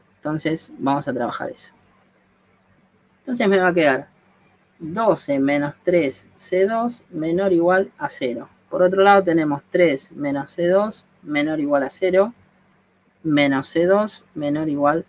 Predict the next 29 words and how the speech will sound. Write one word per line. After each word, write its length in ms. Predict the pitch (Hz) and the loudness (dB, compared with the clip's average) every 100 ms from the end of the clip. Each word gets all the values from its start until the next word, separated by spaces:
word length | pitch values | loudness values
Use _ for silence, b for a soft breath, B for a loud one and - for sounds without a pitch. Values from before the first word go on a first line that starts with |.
| _ - | _ -12
a 100 | 135 | -12
cero. 240 | 131 131 _ _ _ _ _ - | -12 -14 _ _ _ _ _ -2
Vamos 200 | 175 170 | 0 2
a 60 | |
trabajar 300 | 151 147 170 | 2 4 4
estas 240 | 175 156 160 | 4 2 0
restricciones 680 | 160 202 - 240 214 240 - - | -2 -6 0 0 0 -4 -10 -6
y 80 | 156 | -2
vamos 240 | 147 143 | -2 0
a 40 | |
decir 380 | 139 135 131 131 _ _ _ _ _ _ _ - | 0 0 -4 -8 _ _ _ _ _ _ _ -10
menos 300 | 151 139 139 - | -6 -6 -8 -8
tres 300 | 160 - - | -8 -10 -18
C 280 | - - 170 | -18 -6 -2
dos 440 | 190 202 202 - _ _ _ _ _ | 0 0 -2 -10 _ _ _ _ _
menor 260 | 143 139 135 | -10 -6 -4
o 40 | |
igual 460 | 135 147 160 165 - _ - | -2 0 0 -2 -4 _ -6
a 320 | 151 151 170 - _ _ _ _ _ _ _ _ _ _ _ _ _ _ _ _ | -2 0 -2 -10 _ _ _ _ _ _ _ _ _ _ _ _ _ _ _ _
menos 380 | 147 151 156 165 | -10 -6 -4 -2
doce, 580 | 190 202 180 - 185 240 - _ _ _ _ _ _ _ _ _ _ _ _ _ _ _ _ _ _ _ | 2 2 2 0 -2 -2 -14 _ _ _ _ _ _ _ _ _ _ _ _ _ _ _ _ _ _ _
C 280 | - 175 | -4 0
dos 420 | 175 190 208 202 _ _ - | 4 4 4 -2 _ _ -8
menor 280 | 147 165 170 | -6 -2 0
o 40 | |
igual, 440 | 160 165 175 190 - _ _ _ | 2 4 4 0 -8 _ _ _
pasamos 540 | 147 - 214 208 180 | 0 4 4 4 0
esto 220 | 202 - | -4 4
dividiendo 760 | 185 190 226 226 208 208 220 | 4 4 2 0 2 0 -2